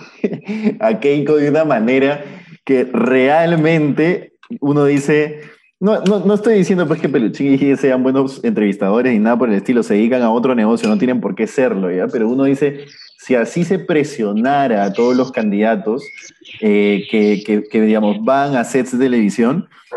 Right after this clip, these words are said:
la campaña sería absolutamente distinta, habría otro orden de candidatos en el, en el, en el podio, en posiciones expectantes, sin duda. No, no te sé decir quiénes, pero los que están arriba hoy nunca son presionados, ¿no? Entonces,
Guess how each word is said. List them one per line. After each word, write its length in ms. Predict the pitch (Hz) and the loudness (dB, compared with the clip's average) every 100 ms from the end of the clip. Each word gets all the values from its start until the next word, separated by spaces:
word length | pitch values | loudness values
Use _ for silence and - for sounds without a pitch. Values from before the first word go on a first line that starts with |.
| - | -4
la 160 | 120 110 | -2 0
campaña 720 | 110 110 107 156 156 156 196 | 0 0 0 0 0 0 0
sería 400 | - 117 120 139 | 0 0 2 2
absolutamente 760 | 143 - 110 131 139 131 135 143 | 0 -2 0 2 2 2 2 2
distinta, 640 | 127 104 - 147 135 98 | 2 0 -4 -2 -2 0
habría 420 | 98 110 120 123 - | 0 2 2 0 0
otro 380 | 160 156 160 147 | 0 2 2 2
orden 420 | 151 151 147 147 | 2 0 -2 -2
de 100 | 135 | -2
candidatos 580 | 113 107 104 113 135 135 | -2 -2 0 0 0 -4
en 140 | 113 98 | -4 -2
el, 220 | 95 92 | -2 -2
en 100 | 98 | -2
el, 360 | 95 95 92 95 | -2 -2 -2 -4
en 100 | 101 | -4
el 160 | 98 92 | -4 -2
podio, 400 | 120 127 127 113 | 0 2 2 2
en 140 | 98 | 0
posiciones 360 | 98 92 117 120 | -2 -4 -4 -4
expectantes, 640 | 120 104 98 117 117 135 | -6 -6 -2 -2 -2 -4
sin 500 | - - - 107 104 | -10 -16 -6 -4 -2
duda. 280 | 127 151 113 110 127 | 0 2 2 -2 -4
No, 60 | 147 - | -6 -4
no 100 | 151 | -2
te 100 | 220 | -2
sé 120 | 175 170 | 0 0
decir 260 | 170 151 | 0 -2
quiénes, 480 | 156 175 143 208 - _ - _ _ | 0 0 0 -2 -8 _ -20 _ _
pero 160 | 131 117 | 0 2
los 160 | 107 | 2
que 80 | - | 0
están 360 | 208 - 185 190 | -4 0 0 2
arriba 360 | 165 156 165 127 | 2 2 2 4
hoy 240 | 139 160 101 | 2 0 -4
nunca 440 | 135 175 165 165 | -2 -2 0 -2
son 180 | 160 147 | -2 -2
presionados, 640 | 151 147 110 110 117 95 - - - _ _ - | -2 -4 -2 0 0 -2 -8 -16 -20 _ _ -10
¿no? 240 | 107 107 123 - - - - | -2 -2 -2 -8 -14 -16 -6
Entonces, 400 | 110 117 139 135 | -4 0 0 0